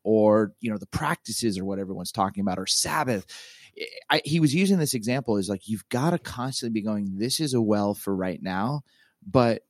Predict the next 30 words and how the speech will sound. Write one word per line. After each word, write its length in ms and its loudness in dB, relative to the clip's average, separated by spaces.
when 240 4
you 240 4
are 120 4
desert 580 -2
people, 580 -6
and 80 0
we 60 0
spend 200 -2
most 220 2
of 100 -2
our 100 2
life 400 -2
in 220 2
the 100 2
desert, 440 -4
in 160 0
this 180 -2
liminal 520 0
place 380 -6
of 160 -10
character 460 -2
formation 800 -2
and 180 -10
character 400 -8
school, 480 -2
what 280 6
are 140 4
we 160 0
doing 580 -2
to 720 -4